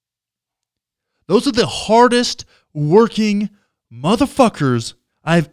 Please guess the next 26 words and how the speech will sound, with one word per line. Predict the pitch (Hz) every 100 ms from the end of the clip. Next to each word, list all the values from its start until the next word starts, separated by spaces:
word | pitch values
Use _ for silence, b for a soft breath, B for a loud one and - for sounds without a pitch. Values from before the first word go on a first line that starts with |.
| -
ever | 185 160 180 175
met | 160 165 -
in | 147 147
my | 151
entire | 127 110 - 165 160 143
life. | 127 110 - - _ _ _ _ _ B B 135 -
I | 220
watched | 277 226 226 -
a | 185
guy | 185 190
on | 180
a | 151
rig | 131 165 135
one | 123 113
time. | 110 104 139 165 _ _ _ _ _ _
We | 135
were | 120
drilling | 117 160 196 226
a |
well, | 202 113 107 165 _ _ _ _ _ _ _ _ _ -
and | 143 160 156
a | 135
piece | 196 214 233
of, | 208
uh, | 180 165 147 - 123 -
a, | 117